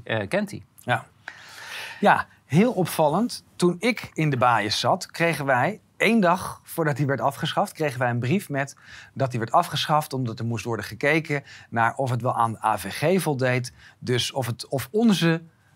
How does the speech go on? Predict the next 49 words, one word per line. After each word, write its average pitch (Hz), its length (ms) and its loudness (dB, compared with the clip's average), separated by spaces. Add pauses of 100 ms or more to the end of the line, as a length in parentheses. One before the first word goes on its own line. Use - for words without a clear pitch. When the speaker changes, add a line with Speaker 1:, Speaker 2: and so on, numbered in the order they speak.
(140)
Speaker 2:
eh, 139 200 0
veiligheid, 123 760 2
onze 123 220 0
digitale 123 460 2
veiligheid 123 680 0
wel 113 220 -2
goed 120 240 -6
verzorgd 113 420 -4
was. 92 240 -6 (240)
Maar 127 280 2
buiten 180 640 2 (500)
in 156 160 2
de, 135 200 0
in 151 120 2
de 139 60 2
media 156 420 4
werd 127 140 0
het 135 80 -2
heel 185 240 6
anders 247 200 2
verkocht. - 540 -4 (720)
Speaker 1:
Ja, - 200 4 (200)
de, 139 200 2
de 139 140 4
officiële 165 380 4
reden 143 360 4
was 127 260 4
dat, 123 280 2
eh, 117 100 2
ze 117 160 0
hebben 117 160 2
al 104 160 -2
tien 220 220 6
jaar 156 200 6
doen 131 140 2
ze 123 100 0
al 113 80 2
zaken 143 560 2
met, 156 360 -2
eh, 120 800 -4
met 123 180 -4
dit 117 160 -2
systeem, 135 480 -2
met 123 160 -4
die, 117 120 -6
degene 117 360 -4
die 110 120 -2
dit 107 180 -2
aanbiedt, 120 520 0